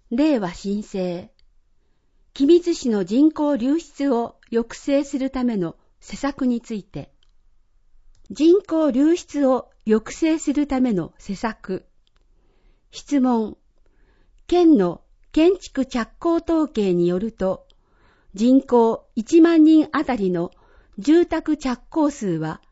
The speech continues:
本市と比較して、袖ヶ浦市が約二点三倍、木更津市が約二倍となっており、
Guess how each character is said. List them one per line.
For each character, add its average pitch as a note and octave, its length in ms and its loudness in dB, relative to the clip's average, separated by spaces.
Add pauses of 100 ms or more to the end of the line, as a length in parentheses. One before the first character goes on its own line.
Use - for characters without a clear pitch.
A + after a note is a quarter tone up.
(440)
本 D4 300 2
市 - 160 -10
と F3+ 260 -2
比 - 160 -20
較 D4 280 -4
し - 140 -16
て、 - 300 -6 (420)
袖 B3+ 300 0
ヶ E4 160 0
浦 C#4 220 0
市 - 160 -16
が D#3+ 220 -8 (280)
約 G#3+ 420 -6 (220)
二 D4+ 240 6
点 E3 280 -4
三 G#3+ 300 -2
倍、 F#3+ 340 -6 (800)
木 - 80 -14
更 D#4+ 280 2
津 D#4 140 0
市 A#3 160 -8
が E3+ 240 -6 (160)
約 A#3+ 540 -4
二 G#3+ 160 0
倍 D#4 240 0
と C#4+ 120 -2
な C#4 120 2
っ D4 40 -4
て - 240 -6
お E3+ 120 -2
り、 D#3+ 200 -10